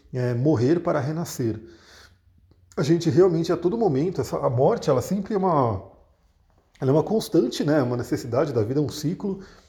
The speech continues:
E a morte também, ela é simbólica, né? Não, não quer dizer que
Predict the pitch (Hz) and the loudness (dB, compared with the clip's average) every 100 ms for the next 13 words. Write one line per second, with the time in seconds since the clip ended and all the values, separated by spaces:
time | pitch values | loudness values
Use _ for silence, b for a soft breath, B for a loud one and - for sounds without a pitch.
0 | B - 214 123 165 - 208 139 165 202 | B -2 0 4 2 2 0 0 0 -2
1 | 202 285 123 123 123 107 113 123 123 120 | -2 -6 2 2 2 0 -4 -4 -4 -4
2 | 123 123 165 147 170 180 147 | -6 -2 0 4 2 2 -4